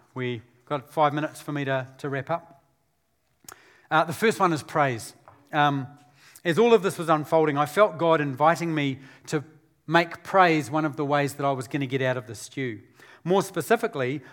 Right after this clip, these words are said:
I was reminded of the scripture and song choruses of the nineteen seventies and eighties, uh, which we still have a book of at home, and some of you might remember the cover to that scripture and song book. I can only play four chords on the guitar,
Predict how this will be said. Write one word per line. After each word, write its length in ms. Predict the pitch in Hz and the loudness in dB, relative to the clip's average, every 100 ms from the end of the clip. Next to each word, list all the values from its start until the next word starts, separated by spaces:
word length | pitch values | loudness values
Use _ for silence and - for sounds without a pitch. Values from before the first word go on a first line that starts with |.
| - | 0
I 80 | 160 | 4
was 240 | 165 147 | 4 2
reminded 560 | 151 151 170 214 190 175 | 0 0 2 2 2 -2
of 240 | 165 143 | -2 -6
the 80 | 139 | -6
scripture 580 | 135 - 202 202 - 165 | -10 -6 -6 -6 -6 -4
and 160 | 147 127 | -4 -6
song 420 | - 175 180 175 | 0 0 2 -4
choruses 680 | - 175 180 - 120 139 - - - | -4 -2 -2 -4 -10 -10 -14 -18 -2
of 160 | 156 139 | -2 0
the 80 | |
nineteen 480 | 151 185 190 180 160 | 0 0 0 -4 -6
seventies 800 | 135 - 185 185 165 160 151 - - - | -4 -2 -2 -2 -4 -4 -4 -8 -20 -14
and 160 | 147 143 | -8 -4
eighties, 600 | 160 175 143 120 127 - _ _ - | 0 -2 -2 -8 -10 -14 _ _ 0
uh, 180 | 143 147 | 2 2
which 260 | 151 180 | 0 -4
we 140 | 185 202 | 0 -2
still 300 | - 208 180 | 0 -2 0
have 180 | 151 160 | 0 -2
a 80 | |
book 240 | 127 180 170 | -2 -4 -2
of 260 | 135 127 - - - | -2 -2 -12 -14 -8
at 100 | 147 | -6
home, 400 | - 185 127 117 | 0 0 0 -6
and 140 | 156 143 | -10 -6
some 240 | 196 180 | -4 -2
of 120 | 151 | -4
you 140 | 156 156 | -4 -2
might 240 | 156 143 | 0 -2
remember 500 | 139 165 170 139 120 - - | -2 -2 0 0 -2 -6 -16
the 80 | - | -12
cover 480 | - 185 190 147 113 - - | -4 2 4 4 0 -6 -16
to 120 | - | -6
that 200 | 147 147 | -2 -2
scripture 420 | - - 175 - 156 | -4 -4 -4 -2 -6
and 140 | 143 | -6
song 320 | - 160 165 | -4 -4 -4
book. 240 | 139 120 - - | -6 -8 -8 2
I 100 | 175 | 4
can 160 | 208 233 | 4 2
only 200 | 208 190 | 0 -2
play 280 | - 180 170 | 0 0 0
four 280 | - 190 185 | -2 -2 -2
chords 320 | 185 185 156 | 0 -2 -2
on 100 | 156 | -6
the 80 | 139 | -4
guitar, 560 | 139 - 160 117 107 | -8 -2 0 0 -4